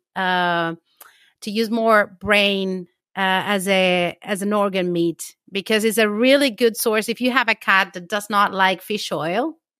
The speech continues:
like mine, <laughs> then brain is a really organ, uh, th-,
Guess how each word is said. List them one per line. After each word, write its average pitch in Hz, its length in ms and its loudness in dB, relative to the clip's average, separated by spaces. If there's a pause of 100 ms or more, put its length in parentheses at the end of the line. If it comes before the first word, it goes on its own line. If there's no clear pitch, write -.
(160)
like 170 240 -10
mine, 180 460 -4 (300)
<laughs> 339 1200 -6
then 226 420 2
brain 254 500 4
is 233 280 0
a 220 140 2
really 233 420 4
organ, 220 540 0
uh, 208 260 0
th-, 185 180 -8